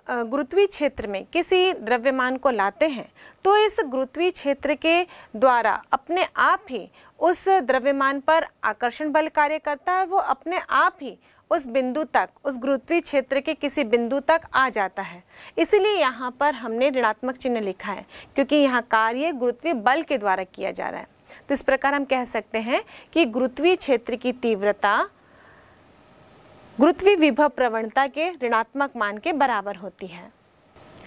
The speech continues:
अब आओ बच्चों, हम गुरुत्वीय स्थितिज ऊर्जा के बारे में चर्चा करते हैं, जिसे हम ग्रेविटेशनल पोटेंशियल एनर्जी कहते हैं। पोटेंशियल एनर्जी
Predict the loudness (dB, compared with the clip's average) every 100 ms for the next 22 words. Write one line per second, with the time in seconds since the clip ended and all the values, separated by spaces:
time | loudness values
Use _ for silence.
0 | -18 -10 0 2 4 4 2 2 4 4
1 | 0 -16 -8 0 2 2 0 -4 _ 0
2 | 2 2 2 2 2 -2 -2 0 0 -2
3 | -4 0 0 2 0 0 -2 -2 -2 -6
4 | -4 -6 -4 -6 -6 -10 -12 -14 -20 _
5 | -20 -2 0 2 2 0 0 0 0 2
6 | 0 0 -4 -2 -2 -2 -2 -2 -2 -2
7 | -2 -2 -4 -8 -6 -10 -10 -12 -14 -18
8 | -20 -20 -20 -20 -20 -20 -2 2 4 4
9 | 4 4 4 2 2 2 -2 -12 -14